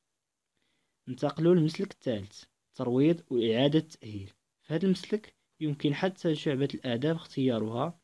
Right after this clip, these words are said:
ولكن ليس في كل الشعب، لذلك غادي نتكلموا على كل شعبة من هذا المسلك ونوضحوها. في هذا المسلك كاين مقوم البصر، هذه الشعبة كتطلب فقط شعبة العلوم التجريبية والرياضية.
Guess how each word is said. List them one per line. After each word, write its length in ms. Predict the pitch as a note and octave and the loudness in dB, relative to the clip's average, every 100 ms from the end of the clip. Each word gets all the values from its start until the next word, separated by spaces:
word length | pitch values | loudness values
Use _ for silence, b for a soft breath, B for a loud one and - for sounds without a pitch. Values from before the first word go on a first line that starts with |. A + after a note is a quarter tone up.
| _ _ _ - | _ _ _ -4
ولكن 640 | C3+ B2+ A#2+ - F3 A3 - _ _ _ | 0 2 2 2 2 0 -4 _ _ _
ليس 300 | C#3+ E3 - | 2 2 0
في 180 | - D3+ | -6 -4
كل 160 | - E3+ | 0 0
الشعب، 480 | E3 B2 G#2 G#2 | 2 -2 -2 -6
لذلك 460 | A2+ A2+ B2+ C3+ F#3+ - _ | -4 2 4 4 2 -4 _
غادي 360 | B2+ A#2+ A#2 G#2 - _ _ _ | -4 0 0 -2 -10 _ _ _
نتكلموا 520 | - - D#3+ C#3 D3 D#3 | -16 0 4 4 4 2
على 160 | B2+ | 0
كل 220 | - F3 | 2 2
شعبة 440 | E3 D#3+ A#2 D3+ G3 - | 4 2 4 2 0 -4
من 120 | C#3+ | 0
هذا 180 | C3+ C3+ | 4 6
المسلك 520 | C3 C3 F3+ G3 - | 4 2 -2 -4 -2
ونوضحوها. 640 | D#3+ D#3 D#3 - A2+ G2+ - _ _ _ - | 2 2 0 -6 -6 -8 -16 _ _ _ -2
في 80 | |
هذا 260 | D#3 E3+ C3 | 2 4 4
المسلك 520 | C#3+ D3 - G#3 _ _ _ | 2 2 -2 -4 _ _ _
كاين 320 | - D#3 F3 - _ | -2 0 0 -4 _
مقوم 440 | C#3 C#3 D3 C3+ B2+ | -10 -4 2 4 6
البصر، 520 | A2+ G#2+ G#2+ - F#3 - | 4 0 -2 -2 -4 -6
هذه 140 | - C3 | -10 -10
الشعبة 380 | - B2+ B2 | -2 0 0
كتطلب 480 | C#3 B2 - B2+ B2+ | -2 -4 -4 -2 -2
فقط 380 | D#3+ - - E3 | -2 -6 -6 -6
شعبة 320 | - B2 C#3 C3+ | -4 -2 -2 0
العلوم 240 | A#2 D3 | 2 2
التجريبية 480 | B2 A#2+ B2 A#2+ D#3 | 2 4 2 4 4
والرياضية. 640 | E3+ D#3 C#3 A2 G2+ - | 4 4 4 2 -2 -10